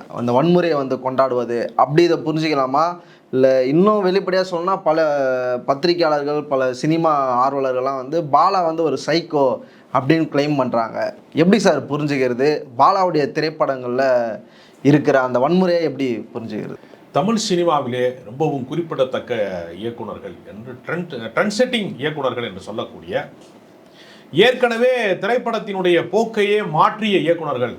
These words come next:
Speaker 2: என்று சொல்லக்கூடிய அளவிற்கு ஒரு புகழ்மிக்கவர் இயக்குனர் பாலா. சேது திரைப்படம் ஆயிரத்தி தொள்ளாயிரத்தி தொண்ணூத்தி ஒன்பது டிசம்பர் மாதம் வருகிறது.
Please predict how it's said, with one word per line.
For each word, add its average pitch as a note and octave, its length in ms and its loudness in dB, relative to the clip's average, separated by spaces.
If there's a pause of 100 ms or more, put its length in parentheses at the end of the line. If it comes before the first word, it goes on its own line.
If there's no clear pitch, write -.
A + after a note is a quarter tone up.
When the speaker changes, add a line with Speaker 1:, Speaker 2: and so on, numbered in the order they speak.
Speaker 2:
என்று B2+ 160 -12
சொல்லக்கூடிய B2+ 560 -4
அளவிற்கு D3+ 800 0
ஒரு B2 100 -8
புகழ்மிக்கவர் D3+ 920 -2
இயக்குனர் G#2 400 -10
பாலா. E2 240 -10 (1120)
சேது A#3+ 360 4
திரைப்படம் F3+ 480 -2
ஆயிரத்தி F3 460 0
தொள்ளாயிரத்தி C#3 800 -2
தொண்ணூத்தி D3+ 420 -8
ஒன்பது A#2+ 680 -6
டிசம்பர் C3 500 -6
மாதம் G#2+ 300 -10
வருகிறது. F#2+ 380 -14